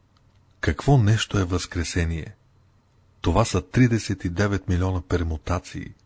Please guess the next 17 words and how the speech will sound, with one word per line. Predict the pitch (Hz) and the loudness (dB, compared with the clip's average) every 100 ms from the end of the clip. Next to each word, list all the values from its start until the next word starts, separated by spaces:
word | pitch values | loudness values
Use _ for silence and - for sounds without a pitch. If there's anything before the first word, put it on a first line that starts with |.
| _ _ _ _ _ _ _ - | _ _ _ _ _ _ _ -8
И | 87 | -6
сега, | - 80 90 82 - | -4 0 0 -2 -2
който | 90 85 90 | -2 0 -2
иска | 90 - 85 | -4 -6 -10
втори | - 98 98 95 | -2 0 0 -2
път | 90 - | -8 -6
с | - | -4
мен | 90 87 | -2 -2
да | 85 80 | -6 -6
се | 92 87 | -4 -4
ръкува, | 82 101 87 - - - - - | -2 -2 -2 -6 -16 -20 -20 -12
ще | - 95 | -4 0
ми | 87 | 2
полива | - 87 98 107 | 2 2 4 2
десет | 87 110 120 - - | 0 0 0 -2 -8
пъти. | - 104 - 101 _ _ _ _ _ _ _ - | -4 -4 -4 -12 _ _ _ _ _ _ _ -4
Аз | 95 - - - | -4 -4 -12 -16